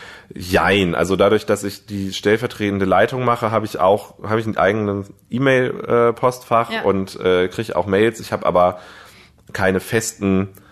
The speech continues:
Speaker 1: äh, Bürozeiten, also ich hab keine Freistellung.
Speaker 2: Mhm.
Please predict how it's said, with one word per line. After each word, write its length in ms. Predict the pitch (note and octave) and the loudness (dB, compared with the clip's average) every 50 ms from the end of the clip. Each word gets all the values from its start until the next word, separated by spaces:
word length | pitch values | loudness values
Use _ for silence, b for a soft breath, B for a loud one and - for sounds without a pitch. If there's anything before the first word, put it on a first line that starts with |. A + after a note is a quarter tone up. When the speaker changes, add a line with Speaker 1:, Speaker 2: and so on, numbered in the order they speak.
| b b b - | b b b -4
Speaker 1:
äh, 180 | - F2+ F2+ F2 | 0 0 0 0
Bürozeiten, 840 | F#2+ F#2+ F#2 G#2 B2+ C#3+ - - C3 A#2+ A#2+ B2 B2 - A2+ A2+ | 0 0 2 2 2 0 0 0 2 4 4 4 2 2 0 -4
also 120 | G2 - F#2+ | -4 -4 -6
ich 40 | - | -6
hab 60 | - | -4
keine 180 | G#2 F#2+ F#2+ | -2 -2 -2
Freistellung. 840 | F#2 - - F#2+ G#2+ A#2 - - A#2+ A#2 A#2 A#2 A#2 A#2 A#2+ B2 B2 - _ _ _ | -2 0 2 2 2 2 0 0 0 2 4 4 2 2 0 -4 -8 -12 _ _ _
Speaker 2:
Mhm. 400 | G#3+ G#3 G#3 G3+ G3 G3 G#3 A3+ | -4 -4 -4 -4 -6 -8 -10 -12